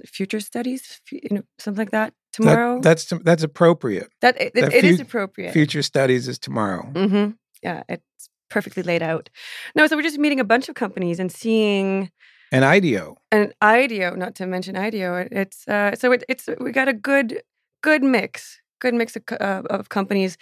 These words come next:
Speaker 1: And basically, we're just here to try to figure out, is there something happening here that we can, uh, apply to our own economy, really? Like,
Speaker 2: Or avoid.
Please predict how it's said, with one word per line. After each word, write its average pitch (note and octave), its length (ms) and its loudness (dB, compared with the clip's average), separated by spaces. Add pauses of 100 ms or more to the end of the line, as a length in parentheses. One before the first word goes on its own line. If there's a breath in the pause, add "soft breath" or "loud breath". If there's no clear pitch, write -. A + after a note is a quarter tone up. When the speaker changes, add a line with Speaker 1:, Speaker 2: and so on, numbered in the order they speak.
(380 loud breath)
Speaker 1:
And A#3 120 2
basically, D#4 280 2
we're F4+ 80 2
just F4+ 180 -4
here D#4 160 -4
to D4 100 -4
try C4+ 200 -2
to C4 120 0
figure B3 280 -2
out, A3+ 300 4 (960)
is A3 160 4
there A3 160 2
something A3 340 -4
happening G3+ 400 -2
here F#3+ 260 2
that F#3 200 -2
we F#3 180 -4
can, E3+ 540 -4 (640)
uh, F3+ 560 0 (100)
apply F3 720 2
to - 120 -10
our E3+ 160 0
own E3+ 540 -4 (1300)
economy, G#3+ 460 2
really? F#3+ 340 -4
Like, - 140 -4
Speaker 2:
Or D#3 160 8
avoid. B2+ 560 4